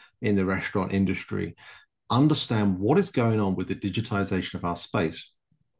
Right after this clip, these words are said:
Meredith and I, um, used to work for some big, big companies. And as soon as we left, um, Yum Brands in Meredith's case and my case, uh, A M P M, a C-store, uh, thousand unit franchise, we,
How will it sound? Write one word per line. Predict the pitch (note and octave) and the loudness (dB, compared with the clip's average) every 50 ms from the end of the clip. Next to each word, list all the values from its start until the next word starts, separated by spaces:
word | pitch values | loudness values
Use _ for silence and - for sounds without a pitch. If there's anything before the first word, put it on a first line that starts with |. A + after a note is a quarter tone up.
| - - - | -16 -4 0
Meredith | A#2 C3 D3 C#3+ C#3 B2+ C3+ | 2 4 4 4 4 4 4
and | A#2 | 4
I, | A2+ A2 G#2 G2+ F#2+ F#2+ - - - - _ _ - | 4 6 4 4 2 0 -4 -18 -20 -20 _ _ -8
um, | - G2+ G2 F#2+ F#2 F#2 | -2 0 0 2 2 2
used | F#2 G2+ A2+ A2+ - | 4 4 2 2 2
to | - | 2
work | G#2+ G2+ G2 G2 - G2+ | 2 2 2 2 -2 -6
for | |
some | - - A2+ G2 F#2 F2 | -8 -6 -2 -2 -2 -2
big, | - - D#3 D#3 C#3 A#2 | 0 4 4 4 4 4
big | B2 A#2 F2+ | 2 0 2
companies. | - B2 A2 G#2+ G#2+ F2 E2 - - | 2 0 0 0 0 -4 -4 -6 -8
And | - G#2 G2 F#2+ F#2 F2+ - - - - | -6 -2 0 0 0 0 -2 -8 -16 -12
as | - - | -8 -6
soon | - - D3+ D#3 | 2 4 6 6
as | C#3+ A2+ | 6 6
we | A#2 G2+ | 6 4
left, | G2+ A#2 B2 B2 - - - - - - | 4 4 4 4 2 -2 -6 -14 -12 -6
um, | A#2+ G#2+ G2 F#2+ F#2+ F#2+ G2 F#2+ - | -4 0 2 4 4 4 4 2 2
Yum | G#2 A2 A2+ A#2 A#2 | 2 4 6 6 4
Brands | A2+ G#2+ G#2 G#2 G2+ - | 4 4 2 2 0 0
in | G2 G2 | 0 0
Meredith's | G2 F#2+ G2 G2 F#2 - - | 2 2 0 -2 -2 -6 -10
case | - - G2 F#2+ F#2+ - - | -6 -4 -2 -2 -2 -2 -2
and | F#2 F2 F2 E2+ - - - - _ _ - | -2 -2 -4 -6 -8 -16 -20 -20 _ _ -4
my | G#2+ G2+ G2+ G#2 G2 | -2 0 2 0 0
case, | - - G#2 F#2+ F2+ - - A2 | 0 0 0 0 0 0 -2 -4
uh, | G#2 - G2+ | -4 -2 0
A | G2 F#2+ | 2 2
M | F#2+ F#2 F#2 | 4 2 0
P | F#2+ - G#2 G2 | 0 0 0 2
M, | F#2+ F2+ | 2 2
a | F2+ F2+ F#2+ F2+ - | 0 -2 -4 -6 -6
C-store, | - - G#2+ G2+ - - - G2+ G2 F#2 F#2 F#2 F#2 - _ _ _ _ | -2 0 0 0 0 0 0 0 2 2 0 -2 -4 -8 _ _ _ _
uh, | - G#2 G2+ | -8 -8 -8
thousand | F#2+ - A2 G2+ G2 F#2+ F#2+ F#2+ | -6 -2 -2 0 0 2 2 2
unit | F#2 F2+ - - | 2 2 0 -2
franchise, | - G2+ G2+ G2+ G2 - A2+ F#2+ F#2 F#2 F2 E2+ - - - - - - - - _ - | -2 0 2 2 2 0 0 -2 0 -2 -2 -4 -6 -10 -12 -20 -20 -20 -20 -20 _ 2
we, | A#2 A2+ A2+ A2 G#2+ G#2+ - - - | 4 6 6 6 6 4 2 0 -4